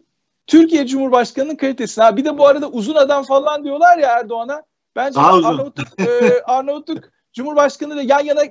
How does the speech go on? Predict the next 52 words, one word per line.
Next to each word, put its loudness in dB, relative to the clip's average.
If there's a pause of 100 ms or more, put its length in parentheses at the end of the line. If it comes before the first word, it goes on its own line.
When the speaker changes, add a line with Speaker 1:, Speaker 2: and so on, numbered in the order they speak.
Speaker 1:
e, -8
şey -10
gibi, -6
çömezi -2
gibi -2
kalmış 2
bak. 2 (180)
Bir 2
kafa 2
boyu -2
fark -2
var 2
arada. 2 (260)
Bir -4
de -4
o 0
benim -4
karikatürize 0
etmek -6
istediğim -4
şey 2
buydu. 4
Onu 4
ön -2
plana 0
çıkarmak 0
istedim. -6 (160)
Çok 2
uzun 4
değil 6
yani 2
açıkçası. -8
Uzun -8
olmak 2
da -2
marifet -4
değil -8
demek -12
ki. -10 (240)
Speaker 2:
Ya -4
Ebu -6
Hocam, 2
Speaker 1:
Yani 0
bir -6
de -
Speaker 2:
böyle 4 (100)
Speaker 1:
o -2
Speaker 2:
bir, 4
Speaker 1:
var. -16
Speaker 2:
bir, 4 (120)
bir, 4 (420)
e, -14